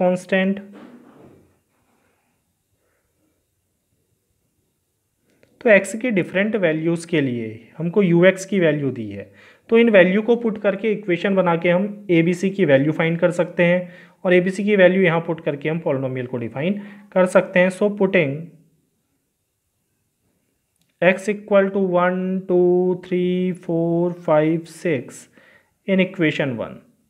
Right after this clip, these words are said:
अगर इक्वेशन वन में हम x की वैल्यू वन रखते हैं, तो ये हो जाएगा यू वन is equal to वन रखो, ये हो जाएगा एक्स स्क्वायर प्लस b प्लस c। ठीक है, and सॉरी, a प्लस b प्लस c,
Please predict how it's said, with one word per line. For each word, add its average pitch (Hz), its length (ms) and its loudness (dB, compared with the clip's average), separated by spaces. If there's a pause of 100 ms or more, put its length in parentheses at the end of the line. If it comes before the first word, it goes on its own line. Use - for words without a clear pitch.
(800)
अगर 160 160 -2
इक्वेशन 190 420 -2
वन 196 180 4
में 202 100 4
हम 214 200 0 (480)
x - 320 0
की 214 120 2
वैल्यू 196 280 6
वन 170 220 2
रखते 190 280 2
हैं, 180 120 2
तो 202 80 -4
ये 180 100 0
हो 170 100 0
जाएगा 175 280 4
यू 151 220 2 (140)
वन 180 180 0 (400)
is 180 260 0
equal 131 440 -2
to 120 160 -6
वन 160 160 0
रखो, 175 260 0 (1200)
ये 147 40 -8
हो 143 60 -4
जाएगा 156 300 2
एक्स 147 300 -4
स्क्वायर 175 400 0
प्लस 175 340 0 (140)
b 139 100 -2 (180)
प्लस 160 240 -2 (160)
c। 175 80 -2 (1400)
ठीक 214 220 0
है, 160 80 6 (560)
and 160 320 0 (360)
सॉरी, 151 160 -2
a 160 360 -2
प्लस 131 220 -8
b 123 160 -10
प्लस 110 280 -16
c, - 80 -18